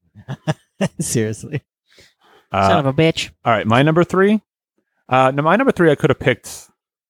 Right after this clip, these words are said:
Speaker 2: almost, I think any character from the show is a good Halloween costume, but, uh, I gotta go with my boy, and my number three is gonna be Black Noir from The Boys.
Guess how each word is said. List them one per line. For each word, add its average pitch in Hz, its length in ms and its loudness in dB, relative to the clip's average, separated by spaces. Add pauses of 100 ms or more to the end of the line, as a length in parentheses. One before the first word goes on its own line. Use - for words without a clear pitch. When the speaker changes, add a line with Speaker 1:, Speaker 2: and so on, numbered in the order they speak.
(140)
Speaker 2:
almost, 175 300 2
I 131 80 0
think 165 220 0
any 117 200 2
character 123 340 0
from 120 100 -2
the 127 80 0
show 135 300 2
is 107 160 0
a 107 60 2
good 117 160 2
Halloween 113 320 2
costume, 127 420 0
but, 95 180 4
uh, 87 260 4
I 117 80 -2
gotta 151 140 2
go 101 160 2
with 80 80 0
my 82 120 -6
boy, 92 320 2
and 90 180 -4
my 120 80 2
number 131 180 0
three 107 140 0
is 92 80 0
gonna 90 180 0
be 82 440 -4 (200)
Black 110 560 0
Noir 82 680 0
from 101 240 2
The 101 80 2
Boys. 73 540 -4